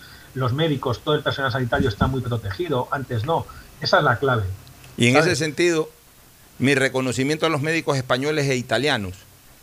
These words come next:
Speaker 2: y mi condena a estos malhadados chinos. Pues los chinos sí supieron eso,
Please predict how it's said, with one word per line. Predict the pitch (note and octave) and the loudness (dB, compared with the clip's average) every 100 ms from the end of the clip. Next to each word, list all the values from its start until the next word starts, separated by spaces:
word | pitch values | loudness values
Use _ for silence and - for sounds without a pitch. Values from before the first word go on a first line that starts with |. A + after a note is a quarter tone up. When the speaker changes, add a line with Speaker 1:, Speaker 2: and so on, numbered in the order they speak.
| - | 0
Speaker 2:
y | B2+ | 2
mi | C3+ | 2
condena | - B2+ C3 E3+ E3 D#3+ - | 2 0 2 2 0 -4 0
a | A#2+ | 0
estos | C#3 - C3 - | 0 -2 -4 -2
malhadados | A#2+ A#2+ A#2 B2+ D3 C#3+ B2 | 0 2 4 2 2 0 -4
chinos. | D3+ A#2 E2+ - - - - - | -2 -2 -4 -14 -20 -20 -20 -8
Pues | - A#2+ | 0 2
los | A#2 | 2
chinos | - E3+ D3+ | 2 0 0
sí | E3+ | -2
supieron | E3 E3 D#3+ D#3 | -2 0 0 2
eso, | E3 - | -2 -4